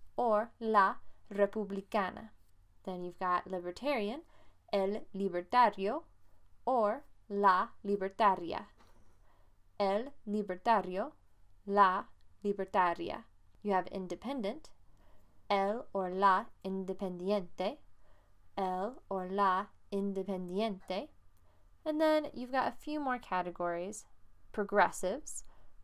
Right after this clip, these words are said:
el or la progresista, el or la progresista. You have liberal, el or la liberal,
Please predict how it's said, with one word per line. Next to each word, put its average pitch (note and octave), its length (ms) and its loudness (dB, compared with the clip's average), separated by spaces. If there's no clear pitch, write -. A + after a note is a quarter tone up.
el G#3 480 4
or F#3+ 180 2
la G3 360 6
progresista, G3+ 1000 0
el F#3+ 420 2
or G3 180 2
la F#3+ 380 6
progresista. F#3+ 1080 0
You G#3+ 80 -2
have F#3+ 100 -2
liberal, G3 560 0
el G3 400 4
or G3 160 0
la F#3+ 360 6
liberal, G3 640 4